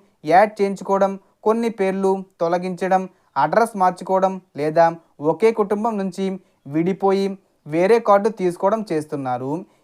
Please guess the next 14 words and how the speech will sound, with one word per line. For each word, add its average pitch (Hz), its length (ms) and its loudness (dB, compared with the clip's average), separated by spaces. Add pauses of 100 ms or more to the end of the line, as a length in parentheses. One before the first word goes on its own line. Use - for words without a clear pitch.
(180)
ఈ - 20 0 (140)
మార్పులన్నీ 226 600 2 (100)
చేసుకోవడానికి 208 680 0 (500)
ఎటువంటి 208 400 0 (120)
చివరి 214 300 2
తేదీ 220 280 -2
కూడా 202 240 4 (280)
ప్రభుత్వం 190 600 -2 (300)
ప్రకటించలేదు. 165 840 -4 (540)
అంటే 160 260 -2 (560)
ఎవరైనా 202 420 4
సరే 202 200 4 (360)
ఎప్పుడైనా 190 460 2 (420)
ఈ 247 40 -2